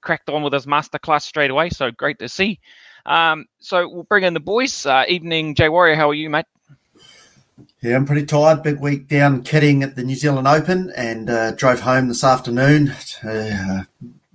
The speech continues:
Speaker 2: be this, but, uh, it was great to have the footy back, so good to be here.
Speaker 1: Yeah, it was. It was, um, it has been a good round, and, um, yeah, bit of walking, Jay Warrior, so I'm not surprised you're as tired as you are. And, uh, we'll bring in Shooter, mate. How are you?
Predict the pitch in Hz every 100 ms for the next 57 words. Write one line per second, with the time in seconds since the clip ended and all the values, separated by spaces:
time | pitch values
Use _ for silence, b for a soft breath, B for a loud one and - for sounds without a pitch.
0 | - 135 123 165 160 120 110 120 113 104
1 | - b b 107 - _ - 131 123 117
2 | 117 - - 120 104 107 95 - 104 95
3 | 92 _ _ - - - 104 95 98 -
4 | _ B B B B B B B B B
5 | B B B B B 110 104 107 113 -
6 | - 113 110 110 113 104 101 98 _ -
7 | 107 113 113 113 110 113 113 120 113 107
8 | 107 110 107 139 143 - b b b b
9 | 98 - 117 113 135 135 135 123 120 131
10 | 156 160 - 107 113 - - 117 120 120
11 | 113 101 - 110 113 110 104 104 139 165
12 | b b b 120 127 135 135 - 147 131
13 | - 175 147 135 147 147 143